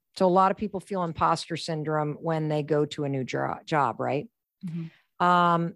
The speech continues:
Speaker 1: somebody that's confident that doesn't have imposter syndrome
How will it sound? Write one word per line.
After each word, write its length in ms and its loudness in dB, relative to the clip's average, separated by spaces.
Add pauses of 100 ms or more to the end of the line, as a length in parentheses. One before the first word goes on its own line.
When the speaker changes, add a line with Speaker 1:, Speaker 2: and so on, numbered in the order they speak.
(1120)
Speaker 1:
somebody 420 2
that's 200 0
confident 600 2
that 140 -4
doesn't 300 0
have 160 -2
imposter 500 -2
syndrome 580 -2